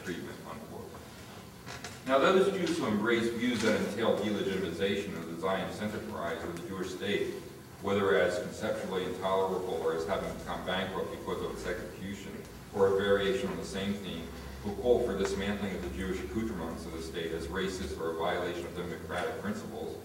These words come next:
are most often associated with the political left. Consequently, disagreements between those who hold such views and those who oppose them are commonly cast as a battle between the political left and the political right,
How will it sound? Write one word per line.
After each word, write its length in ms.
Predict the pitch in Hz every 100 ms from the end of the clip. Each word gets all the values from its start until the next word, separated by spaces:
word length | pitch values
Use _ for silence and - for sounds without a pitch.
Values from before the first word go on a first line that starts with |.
| - - -
are 140 | 135 127
most 280 | 123 135 120
often 260 | 107 104
associated 680 | 95 98 90 - 90 87 85
with 80 | 82
the 60 | 82
political 420 | 85 82 82 85
left. 340 | 95 - - - - - - - -
Consequently, 600 | 143 165 - - 113 107 101
disagreements 760 | - 104 101 113 117 110 104
between 340 | - 92 104 98
those 240 | 107 104
who 80 | 92
hold 320 | 101 123 -
such 100 | - 98
views 280 | 92 90 87
and 120 | 92
those 180 | 104 -
who 100 | -
oppose 340 | - - -
them 140 | 113 104
are 120 | 101 104
commonly 320 | 110 113 113 113
cast 320 | 92 90 - - - -
as 180 | 107 101
a 20 |
battle 380 | - 135 - -
between 280 | - 95 85
the 80 | -
political 340 | 87 87 - -
left 260 | 160 - 185
and 80 |
the 40 | -
political 440 | - 175 - 208 -
right, 160 | - -